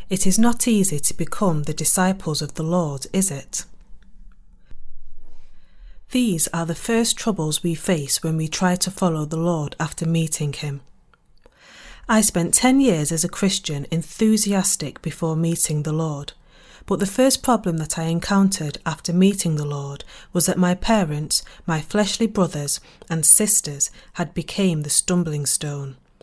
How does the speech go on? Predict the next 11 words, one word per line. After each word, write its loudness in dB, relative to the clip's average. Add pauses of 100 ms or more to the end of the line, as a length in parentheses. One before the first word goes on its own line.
(400)
My 2
adoptive 0
mother 2
ran -2
a -6
huge -4
prayer 0
house -6
at -8
that -6
time -4